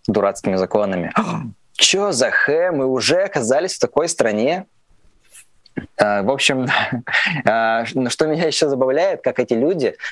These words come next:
которые поддерживают, в общем, вот это возвращение в Советский Союз, и сами там бесконечно любят Советский Союз, и ставят себе там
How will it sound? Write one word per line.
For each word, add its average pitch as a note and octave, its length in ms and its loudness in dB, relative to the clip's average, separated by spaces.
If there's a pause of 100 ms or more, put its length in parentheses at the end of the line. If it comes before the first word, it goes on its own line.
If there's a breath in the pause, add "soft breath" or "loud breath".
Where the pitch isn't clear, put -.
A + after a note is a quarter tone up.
(100)
которые A2 360 2
поддерживают, G#2 680 0
в F#2+ 60 0
общем, G2 500 0
вот F#2+ 120 0
это G2+ 120 2
возвращение G#2+ 460 0
в - 40 -4
Советский - 320 0
Союз, A#2+ 540 0
и G2+ 100 2
сами A2+ 440 2
там G#2+ 280 0
бесконечно G#2+ 420 0
любят A2+ 220 0
Советский A2+ 320 0
Союз, A#2+ 580 0
и A#2+ 80 0
ставят A2 440 0
себе A2 260 2
там A2 260 -2